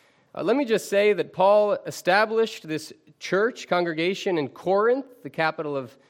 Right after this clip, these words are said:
Achaia, which is now Greece. Um, and he wrote a series of letters to this church.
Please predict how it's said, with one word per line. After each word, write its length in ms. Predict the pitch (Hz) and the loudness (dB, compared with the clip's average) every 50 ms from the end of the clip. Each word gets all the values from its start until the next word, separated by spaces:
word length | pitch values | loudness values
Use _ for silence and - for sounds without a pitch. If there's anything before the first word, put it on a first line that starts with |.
| _ _ _ _ _ _ _ - | _ _ _ _ _ _ _ -12
Achaia, 560 | 147 - - - - 175 165 180 180 175 170 160 | -12 -12 -8 0 2 4 4 4 4 4 2 0
which 160 | 151 151 - | -2 -6 -8
is 100 | 127 127 | -8 -2
now 160 | 139 135 131 | 0 0 0
Greece. 720 | 120 113 117 120 135 180 220 254 262 - - - - - _ _ _ _ _ _ _ _ _ _ _ _ _ _ _ _ _ _ _ _ - | -2 -4 -6 -6 -6 -6 -6 -8 -10 -12 -16 -20 -20 -20 _ _ _ _ _ _ _ _ _ _ _ _ _ _ _ _ _ _ _ _ 0
Um, 280 | 160 156 160 156 156 | 4 4 4 4 4
and 160 | 156 170 160 160 | 2 0 0 0
he 200 | 147 165 233 254 | 0 -2 -2 2
wrote 240 | 240 254 262 247 | 6 8 8 8
a 40 | 220 | 6
series 440 | - - - 233 262 247 214 175 151 | 2 0 -4 -2 0 2 2 2 0
of 100 | 165 147 | -2 -2
letters 600 | 151 151 147 135 120 107 101 - - - - - _ _ _ _ | 0 0 0 0 -2 -4 -8 -12 -16 -20 -20 -20 _ _ _ _
to 120 | - - 143 | -14 -12 -8
this 260 | 127 127 117 - - | -6 -6 -8 -8 -12
church. 560 | - - 113 104 87 - - - - - - | -12 -10 -10 -10 -10 -12 -16 -20 -20 -20 -20